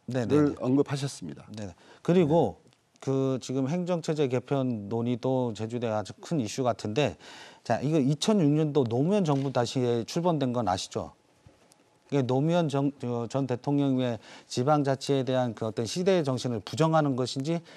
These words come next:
Speaker 1: 제가 한번 무-, 여-, 뭐, 말씀드리는 거고요.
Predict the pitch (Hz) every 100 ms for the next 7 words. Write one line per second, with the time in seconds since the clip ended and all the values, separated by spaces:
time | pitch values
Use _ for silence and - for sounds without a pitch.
0 | - - 117 123 123 101 - - 104 113
1 | 113 - - 117 110 104 104 98 113 147
2 | 127 117 131 123 101 101 135